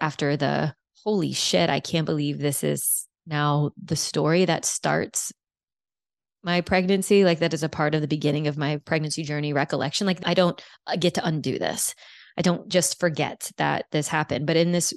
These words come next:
weird way, it kind of put me in this club with other women that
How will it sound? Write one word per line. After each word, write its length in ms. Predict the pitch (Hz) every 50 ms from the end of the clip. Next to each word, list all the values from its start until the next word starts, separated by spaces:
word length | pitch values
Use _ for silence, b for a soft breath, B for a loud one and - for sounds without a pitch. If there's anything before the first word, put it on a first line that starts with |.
| - _ _
weird 300 | 165 185 202 208 208 180
way, 320 | 160 151 165 160 175 165
it 140 | 151 131 -
kind 200 | - - 180 170
of 140 | 160 147 -
put 180 | - - 214 208
me 280 | 196 190 185 180 175 - -
in 160 | 180 175 175
this 160 | 175 170 -
club 420 | - - - 165 156 131 131 139 156 151 - _ _
with 200 | - 175 165 -
other 220 | 165 156 151 151 143
women 460 | 147 143 135 - - 107 143 190 175 - _ _ _ _ -
that 680 | 165 160 156 156 151 151 - - - - - - -